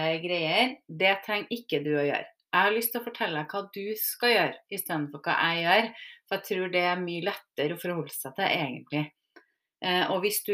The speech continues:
lurer på og har lyst til å gjøre et ritual sammen med meg, så kan vi gjøre det.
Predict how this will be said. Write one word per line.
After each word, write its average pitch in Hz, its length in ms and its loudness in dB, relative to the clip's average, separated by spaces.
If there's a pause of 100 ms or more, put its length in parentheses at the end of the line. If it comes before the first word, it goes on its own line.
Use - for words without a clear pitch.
lurer 208 480 2
på 196 100 -2
og 202 320 6
har 190 160 2
lyst - 300 -4
til 196 80 -2
å 190 80 -2
gjøre 185 240 2
et 185 100 -16
ritual 156 480 -4
sammen 175 460 0 (100)
med 277 160 2
meg, 165 240 0
så 214 240 -2
kan 208 220 -2
vi 160 120 0 (220)
gjøre 147 300 0
det. - 140 -2